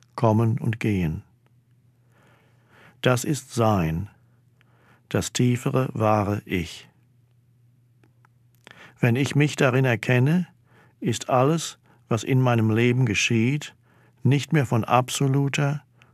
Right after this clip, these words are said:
sondern nur noch von relativer Bedeutung. Ich weiß es zu würdigen, aber es verliert seinen totalen Ernst,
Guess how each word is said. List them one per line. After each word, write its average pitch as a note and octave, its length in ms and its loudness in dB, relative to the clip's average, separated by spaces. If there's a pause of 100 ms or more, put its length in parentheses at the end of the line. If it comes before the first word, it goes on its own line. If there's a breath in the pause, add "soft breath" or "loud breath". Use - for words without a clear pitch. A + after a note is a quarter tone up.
(180 soft breath)
sondern A2 400 2
nur A#2+ 200 4
noch C3+ 220 2
von G#2+ 220 0
relativer G#2 760 0
Bedeutung. F2+ 720 -2 (1600 loud breath)
Ich - 200 -4
weiß A2 260 2
es - 160 -6
zu G#2+ 200 -2
würdigen, C3+ 640 0 (680 soft breath)
aber A2+ 300 2
es G2+ 100 -4
verliert A#2+ 500 0
seinen G#2 320 0
totalen A#2+ 680 2
Ernst, G2+ 680 -4